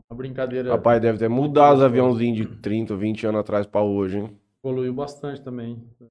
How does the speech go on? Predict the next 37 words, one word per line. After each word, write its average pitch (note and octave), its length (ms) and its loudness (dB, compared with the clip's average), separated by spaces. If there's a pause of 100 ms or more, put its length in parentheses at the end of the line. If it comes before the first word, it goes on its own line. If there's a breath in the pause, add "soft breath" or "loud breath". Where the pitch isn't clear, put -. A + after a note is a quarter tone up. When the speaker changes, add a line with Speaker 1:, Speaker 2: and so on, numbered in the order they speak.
(220)
Speaker 2:
Tem A#3 180 0
câmera? C3 540 2 (400)
Speaker 1:
Tem, D3+ 260 -8
Speaker 2:
Você C3+ 120 2
Speaker 1:
tem A#2 80 4
Speaker 2:
vai C#3 200 8
Speaker 1:
drone, F3 520 6
Speaker 2:
vendo. - 60 -12
Speaker 1:
tem, C#3 460 -8
o-, A#2 240 -10
os B2 120 -8
drones, D3+ 380 -6
Speaker 2:
Você A2+ 100 -2
Speaker 1:
né, G#2+ 80 -4
Speaker 2:
vai, B2+ 180 8
tem C3+ 120 2
um, C3+ 80 6
Speaker 1:
voam, B2 140 2
Speaker 2:
no A#2 100 2
biquinho B2 340 0 (120)
Speaker 1:
tem. A#2+ 60 2
Speaker 2:
dele, A#2 180 4
tem C3 100 0
uma C3 80 -2
câmera, B2+ 220 0
vai A#2 140 2
vendo A2+ 300 0
onde G2+ 180 -4
tá. G#2+ 380 -4 (200)
Speaker 1:
O, G#3+ 240 0
o F#3 60 2
aeromodelo, F#3 520 0
n-, D3+ 560 -8
não, C#3+ 360 -4
né? B2+ 120 -6
O D3 280 -8
drone D#3+ 680 -6